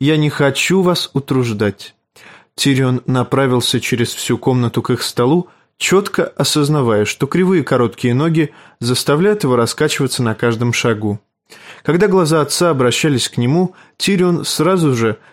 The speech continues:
самым острым образом ощущал все свои недостатки и уродства. "Очень любезно с вашей стороны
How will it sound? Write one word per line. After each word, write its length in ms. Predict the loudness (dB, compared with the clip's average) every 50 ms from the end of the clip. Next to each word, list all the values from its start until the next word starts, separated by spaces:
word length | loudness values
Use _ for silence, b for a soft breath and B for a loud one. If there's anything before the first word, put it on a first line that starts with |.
| b b
самым 640 | -4 -2 0 0 2 2 2 2 0 0 -2 -4 -2
острым 500 | 0 0 0 -2 -2 -2 -2 -2 -2 -2 -2
образом 500 | -2 0 0 0 0 0 0 -2 -2 -2 -2
ощущал 540 | -4 -2 -2 -2 -2 -2 0 0 0 0 0
все 260 | -2 -2 -2 -2 -2
свои 260 | 0 0 0 0 2
недостатки 760 | 0 0 0 0 -2 -2 -2 -4 -4 -4 -2 -6 -6 -6 b b b b b -2
и 80 | 0
уродства. 640 | 2 2 4 2 2 0 -2 -6 -8 -4 -4 -4 -6 _ _ _ _ _ _ _ _ _ _ _ _ _ _ -4
"Очень 240 | -2 0 2 2 2
любезно 480 | 4 2 4 2 2 2 2 0 0
с 120 | -2 0 0
вашей 260 | 0 0 0 -2 -2
стороны 540 | -4 -2 0 0 2 2 2 2 0 -2